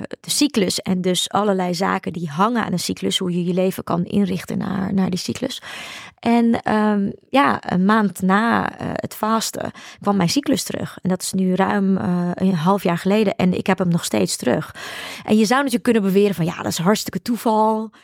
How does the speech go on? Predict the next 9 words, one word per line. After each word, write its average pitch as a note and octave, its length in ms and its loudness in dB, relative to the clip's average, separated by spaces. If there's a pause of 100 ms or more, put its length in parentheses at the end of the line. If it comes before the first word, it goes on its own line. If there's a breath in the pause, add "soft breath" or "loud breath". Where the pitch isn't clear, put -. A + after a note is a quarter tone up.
(220 soft breath)
En F3 320 -8
misschien F#3 280 -4
komt F3+ 200 -2
dat F3+ 120 -4
door E3 120 0
die D#3+ 100 0
hormoontherapie. A3 960 2 (440 loud breath)
Maar G#3+ 440 -2 (160)
ja, B3 320 -2